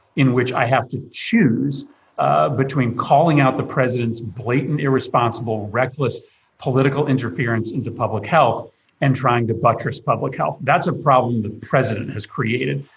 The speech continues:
by continuing to, um, m-, message, uh, consistently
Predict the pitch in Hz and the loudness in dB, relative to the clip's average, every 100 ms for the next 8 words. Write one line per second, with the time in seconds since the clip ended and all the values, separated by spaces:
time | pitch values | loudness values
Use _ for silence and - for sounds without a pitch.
0 | _ - 113 110 107 - 113 - 131 120 | _ 0 2 4 0 -2 -4 0 0 2
1 | 113 110 107 104 107 - _ - 120 113 | 0 0 -2 -4 -8 -10 _ -4 0 2
2 | 117 131 120 113 123 - 113 123 123 - | 0 0 0 0 0 0 2 4 4 4
3 | 120 - - - - - 123 - - 175 | 0 -2 -8 -8 -8 -4 -4 -2 4 4
4 | - 139 123 110 104 | 4 0 0 -2 -4